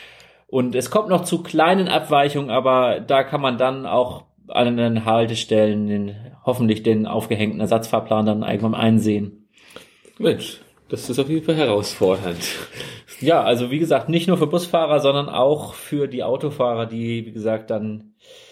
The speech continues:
Speaker 1: ich denke mal, der zweite Bauabschnitt, äh, und insbesondere der dritte Bauabschnitt wird dann in diesem Podcast nochmal wieder beleuchtet werden.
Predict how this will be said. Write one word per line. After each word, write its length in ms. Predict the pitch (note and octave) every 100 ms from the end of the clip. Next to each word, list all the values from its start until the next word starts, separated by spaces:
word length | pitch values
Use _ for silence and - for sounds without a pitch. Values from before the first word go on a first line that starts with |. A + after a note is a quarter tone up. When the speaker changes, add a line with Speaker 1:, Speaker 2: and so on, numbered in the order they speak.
| - - -
Speaker 1:
ich 120 | A#2
denke 220 | D3+ E3+
mal, 180 | D#3+ D3+
der 140 | D3 C#3+
zweite 400 | - D#3 E3+ D3
Bauabschnitt, 840 | D3+ D3+ D3+ - D3 D3 - -
äh, 160 | - C3
und 340 | - C3+ C#3
insbesondere 680 | - D3+ D3 D3 C#3+ C3 A#2+
der 160 | A#2 A#2
dritte 320 | C#3 E3 E3
Bauabschnitt 520 | C#3 C3+ B2 C3+ B2
wird 280 | C#3 C3+ -
dann 120 | B2
in 60 | B2+
diesem 180 | B2 A#2+
Podcast 440 | C#3+ - B2+ D3
nochmal 560 | C3+ B2 A#2 A#2 A#2+ A#2+
wieder 540 | A#2 A#2+ A2+ A2+ - _ _
beleuchtet 840 | B2+ A#2+ A2+ A2+ B2 D3+ D3+ B2
werden. 380 | C3+ C3+ C3+